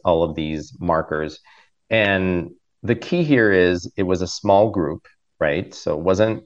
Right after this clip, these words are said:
like, a big study. It was mostly women. So it wasn't diversified in terms of the, who the participants were, mostly white women. But it does start to point us in a direction. Now, the fiber-rich group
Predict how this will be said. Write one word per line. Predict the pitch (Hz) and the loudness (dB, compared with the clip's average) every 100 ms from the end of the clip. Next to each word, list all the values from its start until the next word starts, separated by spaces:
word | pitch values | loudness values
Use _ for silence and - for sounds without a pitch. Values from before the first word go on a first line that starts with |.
| - | -8
like, | 110 | -4
a | 101 | -2
big | 107 - | -2 -2
study. | - 95 78 78 | 0 2 2 0
It | 120 127 _ _ 92 | -6 -12 _ _ -10
was | 87 | -2
mostly | 92 101 - 127 | 0 0 0 0
women. | 131 101 80 76 98 131 | 2 2 0 -2 -4 -8
So | - 98 | -6 0
it | |
wasn't | 90 95 101 92 _ _ _ - | 2 2 0 -4 _ _ _ -6
diversified | 98 101 92 98 - - 98 90 | -2 0 2 2 2 0 2 0
in | 87 | -2
terms | 87 87 85 | -6 -6 0
of | 87 76 | -2 -2
the, | 82 80 76 82 _ | -2 2 2 -2 _
who | 104 | -8
the | 85 | -6
participants | 80 - 78 127 123 117 104 92 - | -4 -2 0 -2 0 0 0 -2 0
were, | 98 90 90 87 | 4 6 4 2
mostly | 95 95 - 101 87 | -4 -4 -4 -4 0
white | 85 92 90 | 2 0 0
women. | 92 85 82 85 _ _ _ - | -2 0 -2 -6 _ _ _ -6
But | 95 175 135 104 - _ - | 2 4 4 0 -4 _ -4
it | 113 | 2
does | 120 131 | 2 2
start | - - 117 110 - | -2 0 2 2 0
to | - | -12
point | - - 104 90 | -10 -4 -4 -2
us | 90 78 - - - _ - | -2 -2 -4 -16 -20 _ -4
in | 98 | -2
a | 87 | -2
direction. | 85 78 - - - 90 _ _ _ _ - | 0 0 -2 -10 -12 -14 _ _ _ _ -4
Now, | 117 | -2
the | 98 | 0
fiber-rich | 90 - 143 170 160 123 92 - | 0 2 2 4 4 4 0 -6
group | 95 87 85 | -2 -2 -2